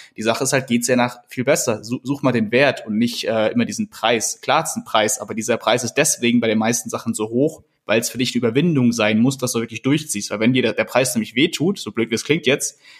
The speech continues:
ist die Wahrscheinlichkeit, dass du's dann durchziehst und es ernst nimmst und es wirklich umsetzt, was er wirklich braucht, dann viel, viel höher.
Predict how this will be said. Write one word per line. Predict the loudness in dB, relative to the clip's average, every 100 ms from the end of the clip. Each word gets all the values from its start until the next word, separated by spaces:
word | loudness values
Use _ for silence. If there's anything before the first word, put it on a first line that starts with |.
| -14
ist | -8 -4
die | -2
Wahrscheinlichkeit, | 0 2 0 0 0
dass | 0
du's | 0
dann | 0 2
durchziehst | 2 0 0 0 0
und | 0
es | 0
ernst | 2 4 2 0
nimmst | -2 0
und | 0
es |
wirklich | 0 -6 -6
umsetzt, | 0 2 2 2 0
was | -2
er | 0
wirklich | -2 -6
braucht, | 0 0 0
dann | -2 -2 -4 _ -6
viel, | -2
viel | 0 2
höher. | 2 0 -4